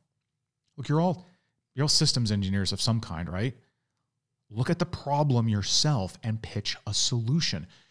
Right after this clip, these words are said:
You'll end up pitching something more useful and more powerful than I can suggest. Get involved. Show other people how to get involved. Don't be on the outside of the community. Wade in and get your hands dirty.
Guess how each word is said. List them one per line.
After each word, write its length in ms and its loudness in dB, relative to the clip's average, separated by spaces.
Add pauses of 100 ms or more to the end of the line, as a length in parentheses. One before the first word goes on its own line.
(140)
You'll 260 4
end 120 0
up 80 -8
pitching 260 0
something 320 -2
more 160 -4
useful 540 -4
and 100 -4
more 140 -4
powerful 500 -2
than 240 -6
I 180 -6
can 200 -8
suggest. 500 -6 (500)
Get 320 0 (160)
involved. 760 -2 (600)
Show 380 -2
other 240 4
people 360 -4
how 220 0
to 100 0
get 200 -2
involved. 440 -4 (360)
Don't 280 -2
be 160 0
on 160 0
the 200 -4
outside 640 0
of 80 -2
the 80 -6
community. 580 0
Wade 580 0
in 420 -2 (680)
and 80 -20
get 160 0
your 80 -4
hands 360 0
dirty. 360 -6